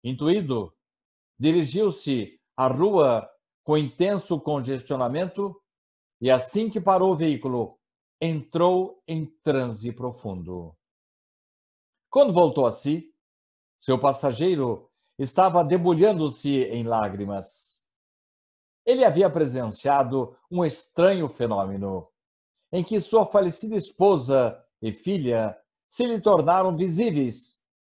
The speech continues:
e o demoveram da loucura que iria cometer. José Maria tentou lhe explicar o ocorrido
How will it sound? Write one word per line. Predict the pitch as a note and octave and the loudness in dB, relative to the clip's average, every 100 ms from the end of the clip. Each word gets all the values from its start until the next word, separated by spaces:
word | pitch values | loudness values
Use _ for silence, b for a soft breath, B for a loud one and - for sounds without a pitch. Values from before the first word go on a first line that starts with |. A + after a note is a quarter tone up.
| - | 2
e | |
o | F#3+ | 4
demoveram | G#3 G#3+ G#3 C#3+ A3 F#3 D#3 A#2+ - _ | 4 4 2 6 6 6 0 -4 -10 _
da | B2 E3 | 0 2
loucura | D#3+ C#3 A2+ - A3+ B3 A#3+ A#3 A3+ _ _ | 4 2 -2 0 2 4 2 0 -8 _ _
que | F3 | -2
iria | D3 B2+ C3 B2 | 0 2 0 0
cometer. | C3 B2+ C3 A2 F#2 E2 _ _ _ _ _ _ _ _ _ _ _ _ _ | -4 -10 -8 -8 -8 -10 _ _ _ _ _ _ _ _ _ _ _ _ _
José | A#2 A2+ A#2+ | -8 -4 -2
Maria | A#2+ A2+ C3 D#3 A2 F#2 _ _ _ _ _ | 0 0 0 0 -2 -6 _ _ _ _ _
tentou | - C#3+ B2 F3 F#3+ F3 | -4 -4 0 2 4 2
lhe | C#3 | 0
explicar | B2+ - B2 A#2+ C#3 C3+ C3+ B2+ - _ _ | -4 -6 -6 0 2 4 2 0 -6 _ _
o | A#2+ A#2 | -2 -2
ocorrido | A2 B2 A2 D3 A2 A#2 G#2 - | -2 -6 -2 -4 -4 -4 -6 -10